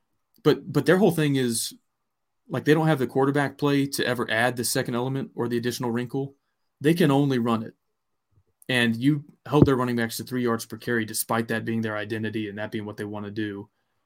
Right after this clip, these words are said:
Still, they made enough time of possession gains and made it ugly enough that they won. But it's like, when they did have to go to Marchiol, it was mostly bad. If Behren Morton is getting, like, one-on-one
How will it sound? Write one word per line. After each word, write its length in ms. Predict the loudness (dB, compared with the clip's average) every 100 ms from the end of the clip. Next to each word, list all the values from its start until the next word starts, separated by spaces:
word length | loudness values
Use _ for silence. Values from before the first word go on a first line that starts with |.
| -8
Still, 300 | -4 8 10
they 100 | 10
made 380 | 8 6 6 2 -12 _ _ _ _
enough 280 | -2 0 2
time 200 | 2 0
of 120 | 0
possession 400 | -2 0 0 -2
gains 520 | 0 0 0 -2 -6 -6
and 280 | -8 -6 -2
made 160 | 2 4
it 80 |
ugly 240 | 4 2 2
enough 160 | 0
that 100 | -4
they 100 | -6
won. 400 | -4 -2 -2 -2 -6
But 100 | -6
it's 120 | -4
like, 280 | -4 -6 -10 _ _ _ _ -4
when 100 | 0
they 100 | 4
did 140 | 6
have 120 | 6
to 60 | 6
go 80 | 4
to 60 |
Marchiol, 440 | 4 2 2 4 4
it 40 |
was 160 | 2 0
mostly 300 | -2 -4 -8
bad. 240 | -12 -14 -18 _ _ _ _ _ _ _ _ _ _ _
If 320 | 0 0 -2 -10
Behren 440 | -8 4 6 6
Morton 580 | 6 4 4 0 0 -8 _ _ _
is 180 | -2 2
getting, 500 | 4 4 4 -2 -6 _ _ _ _ _ _ _
like, 160 | -10 -6
one-on-one 760 | -2 2 2 2 0 0 -6